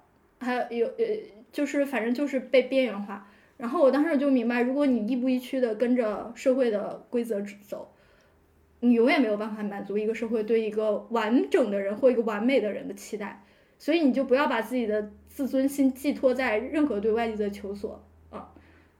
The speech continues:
虽然读这个过程中你有时候会感觉到，甚至觉得有点可笑，会，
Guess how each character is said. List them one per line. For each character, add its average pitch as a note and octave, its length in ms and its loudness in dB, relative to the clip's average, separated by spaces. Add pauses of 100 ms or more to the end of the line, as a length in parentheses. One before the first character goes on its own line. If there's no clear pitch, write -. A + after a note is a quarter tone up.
(380)
虽 - 140 2
然 G#4+ 200 4
读 C4 160 4
这 D#4 80 2
个 D#4+ 60 2
过 - 140 2
程 C4+ 160 4
中 C4+ 160 4
你 A#3+ 140 2
有 A3 160 0
时 A#3 80 -2
候 B3+ 80 4
会 B3+ 140 -2
感 A#3 200 -6
觉 F#3+ 120 -6
到， A3+ 240 -2
甚 C#4+ 240 4
至 B3 160 2
觉 A3+ 180 -4
得 A#3 80 2
有 B3 140 2
点 C#4 120 0
可 - 160 -6
笑， - 400 -6 (240)
会， G#3+ 200 0